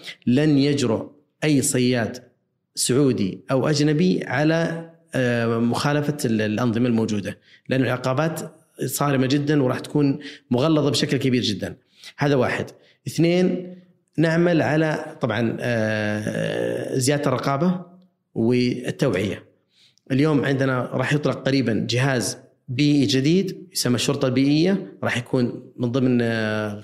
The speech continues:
قطاع الداخلية، وزارة الداخلية، راح يكون تشريع وال-، والت-، وتنظيم من، من وزارة البيئة والمياه والزراعة. الجهاز هذا راح يعمل على حفاظ على البيئة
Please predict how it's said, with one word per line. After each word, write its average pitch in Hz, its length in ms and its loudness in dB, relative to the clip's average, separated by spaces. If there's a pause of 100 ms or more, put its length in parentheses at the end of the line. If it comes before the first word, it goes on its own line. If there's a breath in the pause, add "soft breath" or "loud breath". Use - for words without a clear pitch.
(100)
قطاع 120 340 -2
الداخلية، 113 920 0
وزارة 127 240 0
الداخلية، 165 600 2 (280 loud breath)
راح 123 120 0
يكون 127 480 0
تشريع 135 480 2
وال-، 113 280 2
والت-، 120 300 0
وتنظيم 117 960 0
من، 117 140 2
من 117 400 0
وزارة 123 360 0
البيئة 113 480 -2
والمياه 127 200 2
والزراعة. 147 580 0 (440 loud breath)
الجهاز 127 680 0
هذا 139 260 0
راح 98 200 -4
يعمل 127 260 0
على 127 180 -2
حفاظ 143 560 -2
على 127 180 -2
البيئة 139 520 0